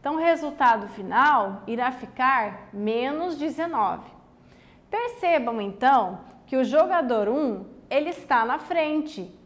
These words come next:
Ele tem uma pontuação mais alta. Por quê? Se a gente lembrar desses numerozinhos na reta numérica, o menos dezenove,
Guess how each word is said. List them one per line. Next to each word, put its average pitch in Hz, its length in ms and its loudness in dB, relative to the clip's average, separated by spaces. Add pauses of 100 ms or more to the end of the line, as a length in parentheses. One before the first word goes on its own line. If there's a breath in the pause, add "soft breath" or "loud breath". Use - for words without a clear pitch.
Ele 233 180 0
tem 269 300 0
uma 330 160 0
pontuação 277 1040 -2 (240 loud breath)
mais 254 600 -2
alta. 190 600 0 (400 loud breath)
Por 539 280 -2
quê? 190 420 0 (160 loud breath)
Se - 100 -4
a 277 60 2
gente 392 300 -4
lembrar 285 500 2
desses 277 340 -4
numerozinhos 247 720 -2
na 233 140 -2
reta 220 420 -4
numérica, 202 920 -2 (320 loud breath)
o 247 140 -2
menos 320 640 0
dezenove, 208 960 2